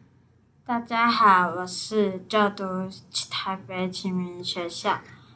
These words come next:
综合职能科一年级的轩轩。我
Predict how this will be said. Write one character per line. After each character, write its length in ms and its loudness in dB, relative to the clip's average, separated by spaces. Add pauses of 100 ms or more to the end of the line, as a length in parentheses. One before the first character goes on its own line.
综 160 4
合 240 6
职 140 -4
能 260 2
科 260 -4
一 120 2
年 280 2
级 160 -12
的 360 -6
轩 280 -2
轩。 460 -2 (680)
我 160 0